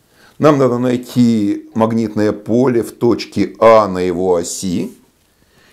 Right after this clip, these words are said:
И я сделал такое построение. Из точки А с вершиной в этой точке построил конус, опирающийся на заднее основание магнита.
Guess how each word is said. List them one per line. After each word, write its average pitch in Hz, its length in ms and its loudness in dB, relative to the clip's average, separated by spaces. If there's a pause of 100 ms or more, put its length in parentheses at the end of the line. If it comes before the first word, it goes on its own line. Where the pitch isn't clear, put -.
И 233 80 0
я 233 460 2
сделал 196 320 2
такое 175 320 4
построение. 156 840 0
Из 104 100 -8
точки 139 520 -4
А 143 440 4 (560)
с - 140 -10
вершиной 135 800 0
в 101 60 -2
этой 107 220 0
точке 110 460 0
построил 151 520 2
конус, 185 580 4
опирающийся 107 960 2 (280)
на 117 420 0
заднее 113 500 2
основание 87 800 -2 (100)
магнита. 87 640 -4